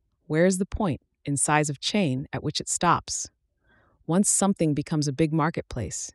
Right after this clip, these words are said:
you ignore it at your peril. P G from Fred Wilson to Paul Graham, date Sat, Feb twenty-first, two thousand nine, at four twenty-six A M, subject, re, "Airbnb already spreading to pros."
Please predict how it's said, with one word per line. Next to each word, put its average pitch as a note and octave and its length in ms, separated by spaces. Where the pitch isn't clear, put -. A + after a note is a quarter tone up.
you C#3+ 120
ignore D3+ 380
it D#3+ 80
at D3+ 100
your C#3+ 160
peril. - 500
P G#3 200
G F3 280
from C3+ 380
Fred F3 260
Wilson D#3 380
to C#3+ 180
Paul E3 240
Graham, C3 540
date D3+ 280
Sat, - 420
Feb E3+ 220
twenty-first, E3+ 600
two F3 140
thousand D#3+ 360
nine, C3+ 360
at - 120
four D#3+ 300
twenty-six D3+ 540
A C#3+ 100
M, B2 200
subject, C3 540
re, D3+ 380
"Airbnb F3 600
already G3 320
spreading D#3+ 440
to - 100
pros." - 580